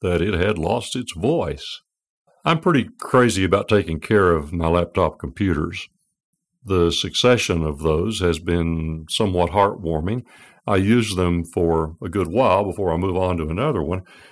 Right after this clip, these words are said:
but I always try to get one that's kind of top of the line or pretty close to it. I want 'em to last a while, and so I take really good care of these things. They tend to be expensive,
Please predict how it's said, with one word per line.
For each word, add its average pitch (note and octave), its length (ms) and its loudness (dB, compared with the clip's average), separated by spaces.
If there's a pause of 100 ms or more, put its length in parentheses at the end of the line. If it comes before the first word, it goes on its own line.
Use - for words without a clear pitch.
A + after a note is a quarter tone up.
(260)
but G#2 340 2 (340)
I G#2 100 2
always D#3 380 2
try F#2 420 0
to E2 480 -4
get G#2 220 -2
one F2+ 340 -2
that's - 600 -8
kind F3+ 340 -8
of G3 220 -10
top E3+ 420 -4
of F3 120 -4
the E3 100 -2
line D#3+ 400 0
or C3+ 80 -2
pretty D3 240 -2
close D3+ 420 0
to D#2+ 280 -4
it. E2 120 -6 (440)
I A#2 60 0
want C#3 120 4
'em C#3+ 80 0
to B2 80 0
last A2+ 380 4
a F#2+ 40 2
while, D#2 300 4
and G2 100 0
so A2+ 140 0
I G#2+ 60 2
take C3 200 -4
really C#3 200 -4
good A2+ 180 -2
care C3 220 0
of F#2+ 60 -4
these D#2 200 -4
things. F2 240 0
They F2+ 120 2
tend D#3 260 -2
to A#2 80 -2
be E2+ 100 0
expensive, E2 760 -4